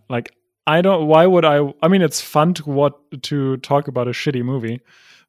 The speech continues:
but again, like, I've, something I've said previously as well. Like, I much, I would much rather, uh, watch a good movie and then talk about it.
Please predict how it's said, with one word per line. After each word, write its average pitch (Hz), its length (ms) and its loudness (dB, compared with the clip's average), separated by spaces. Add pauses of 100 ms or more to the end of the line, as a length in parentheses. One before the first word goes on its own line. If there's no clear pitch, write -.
(100)
but 117 300 -10
again, 131 320 -2
like, 123 260 -4
I've, 120 200 -4
something 131 420 -6
I've 117 160 -8
said 113 260 -8
previously 117 580 -6
as 113 140 -10
well. 117 300 -4 (560)
Like, 120 180 -10
I 135 120 -2
much, 147 320 0
I 165 60 4
would 160 280 2 (100)
much 147 280 0
rather, 131 640 2 (400)
uh, 120 340 -4
watch 123 200 -2
a 123 60 -10
good 117 240 -6
movie 113 240 -10
and 110 120 -10
then 110 140 -6
talk 120 240 -6
about 110 200 -6
it. 113 160 -6